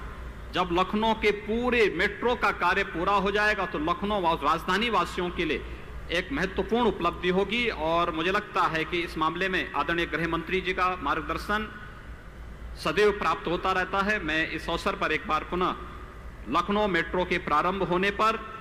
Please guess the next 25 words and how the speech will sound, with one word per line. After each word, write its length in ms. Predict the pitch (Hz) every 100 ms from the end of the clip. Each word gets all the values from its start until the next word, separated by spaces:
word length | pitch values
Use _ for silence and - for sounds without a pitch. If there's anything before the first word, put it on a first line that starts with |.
| - - -
आप 160 | 156 -
सबको 420 | - - - 139
हृदय 340 | - 147 175
से 140 | 175 170
बधाई 340 | 135 143 190
देता 260 | 190 190 202
हूं, 260 | 202 214 - - - - -
अपनी 260 | 143 170
शुभकामनाएं 640 | 151 160 151 175 202 226
देता 240 | 180 156 170
हूं 80 | 170
और 80 |
विश्वास 440 | 156 - 160 - -
व्यक्त 220 | 180 185
करता 320 | 202 160 - 170
हूं 200 | 165 175
कि 120 | 170
प्रदेश 500 | 143 147 185 190 190
के 160 | 156 131 - - - - - - 190
अन्य 280 | 214 220
शहरों 440 | 214 - 151 196 226
में 180 | 190 165
भी 280 | 202 156 - - - - - - -
हम 180 | 147 180
लोग 480 | 190 208 208 -